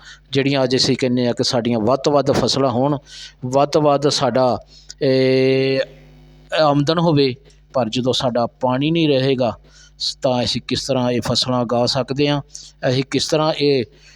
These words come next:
ਹੋਰ ਕੰਮ ਕਰ ਸਕਦੇ ਹਾਂ। ਇਹ ਸਾਨੂੰ ਸੋਚਣ ਵਾਲਾ, ਸੋਚਣ ਵਾਸਤੇ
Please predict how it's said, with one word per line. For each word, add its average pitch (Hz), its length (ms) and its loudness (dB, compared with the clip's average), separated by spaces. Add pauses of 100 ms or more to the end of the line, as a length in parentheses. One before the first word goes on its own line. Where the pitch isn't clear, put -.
(140)
ਹੋਰ 156 320 2
ਕੰਮ 143 220 0
ਕਰ 117 180 -2
ਸਕਦੇ 107 420 -4
ਹਾਂ। 104 140 -6 (320)
ਇਹ 143 160 0
ਸਾਨੂੰ 127 400 0
ਸੋਚਣ 143 560 -2
ਵਾਲਾ, 139 420 2
ਸੋਚਣ 151 520 -2
ਵਾਸਤੇ 135 560 0